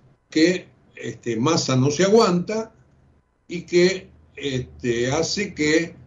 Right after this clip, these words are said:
el gobierno tenga que ir tirando a cuentagotas la información. Desde el fondo, obviamente, también, eh, boca cerrada. Así que esto hay que esperarlo para esta semana para ver qué sigue.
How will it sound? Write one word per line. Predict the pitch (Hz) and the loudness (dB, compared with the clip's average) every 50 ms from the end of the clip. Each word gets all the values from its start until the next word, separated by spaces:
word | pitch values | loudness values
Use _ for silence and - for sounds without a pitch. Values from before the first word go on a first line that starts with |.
| - - - - - - | -20 -20 -20 -20 -20 -10
el | - 123 120 123 | -6 -2 0 4
gobierno | 143 147 151 170 185 185 165 147 165 180 190 - - | 6 8 8 8 8 6 4 4 2 -2 -4 -6 -6
tenga | - 156 156 156 160 170 170 147 | -4 -2 -2 0 2 0 0 0
que | 127 131 127 | 0 -2 -2
ir | 131 147 151 156 135 | 0 0 -2 -2 -2
tirando | 139 151 143 143 135 143 147 147 151 160 170 156 - | -2 0 2 2 2 2 0 2 2 0 0 -2 -4
a | 113 110 110 | -12 -12 -8
cuentagotas | - 127 131 135 127 139 131 110 113 117 113 - - 139 131 - | -6 -2 -2 0 0 0 0 2 2 0 0 -2 -6 -8 -6 -4
la | 104 107 | -4 -2
información. | 110 110 - 107 101 98 95 95 - - - - - - - | -4 -4 -6 -8 -10 -10 -10 -12 -14 -14 -14 -14 -14 -12 -4
Desde | 113 135 131 123 139 | 0 2 4 4 4
el | 135 127 | 4 4
fondo, | 135 147 147 151 160 175 160 - | 4 6 6 6 4 2 2 2
obviamente, | 117 131 131 131 117 113 117 117 123 123 127 139 147 151 - - - - - - - _ - - - | 2 2 2 2 2 2 2 0 0 2 2 2 2 0 -2 -12 -18 -20 -20 -20 -20 _ -16 -6 -2
también, | - - 113 113 113 123 123 123 127 139 147 131 127 - - - - - - _ _ _ _ _ _ - - | 0 2 2 4 4 4 4 6 4 4 2 0 -2 -4 -6 -12 -18 -20 -20 _ _ _ _ _ _ -20 -16
eh, | 107 101 | -12 -4
boca | 107 127 143 139 135 131 | 2 2 2 2 2 -2
cerrada. | 123 - 113 98 90 90 - - - - - - _ _ _ _ - - - - - _ _ - - _ _ _ _ - | -4 -4 -6 -8 -8 -10 -16 -16 -16 -18 -18 -20 _ _ _ _ -20 -20 -20 -20 -20 _ _ -20 -20 _ _ _ _ -8
Así | 139 131 180 180 | -4 -2 0 2
que | 165 180 180 180 | 2 2 2 2
esto | 208 233 214 208 - 233 226 - - | 4 4 4 2 0 -4 -4 -4 -4
hay | 160 170 175 | -4 -6 -4
que | 180 175 | -4 -6
esperarlo | 135 135 147 139 139 139 131 135 139 139 143 - - _ _ _ _ _ _ _ _ _ _ _ _ _ _ _ | -4 -2 -2 -2 0 0 -2 -2 -2 -4 -4 -8 -12 _ _ _ _ _ _ _ _ _ _ _ _ _ _ _
para | - 139 135 143 | -2 0 0 0
esta | 160 - - 175 170 | 0 -2 -2 -4 -4
semana | - 156 143 147 156 165 180 180 175 | -4 -4 -4 -2 -2 0 -2 -2 -2
para | - 131 120 117 107 | -2 -2 0 0 0
ver | 110 117 117 - | 0 -2 -4 -4
qué | - 120 107 | -6 -8 -8
sigue. | - - 95 85 - - - | -8 -10 -16 -18 -20 -20 -20